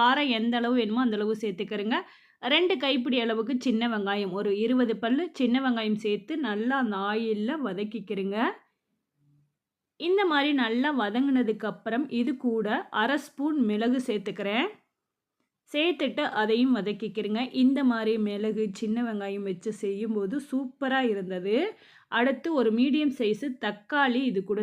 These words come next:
சேர்த்துக்கிறேன். சேர்த்துட்டு தக்காளி ஓரளவு வதங்குனதுக்கு அப்புறம் இது கூட ரெண்டு கைப்பிடி அளவுக்கு புதினா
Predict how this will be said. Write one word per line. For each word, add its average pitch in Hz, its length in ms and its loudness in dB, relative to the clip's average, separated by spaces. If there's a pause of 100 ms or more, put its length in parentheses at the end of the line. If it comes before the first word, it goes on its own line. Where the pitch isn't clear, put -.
(120)
சேர்த்துக்கிறேன். 196 600 -4 (520)
சேர்த்துட்டு 311 500 -2 (160)
தக்காளி 311 500 0 (120)
ஓரளவு 220 420 2 (140)
வதங்குனதுக்கு 208 800 0
அப்புறம் 240 360 -2 (180)
இது 233 120 -2 (160)
கூட 220 240 0 (480)
ரெண்டு 349 320 2 (140)
கைப்பிடி 247 420 0
அளவுக்கு 208 360 -2 (200)
புதினா 247 340 4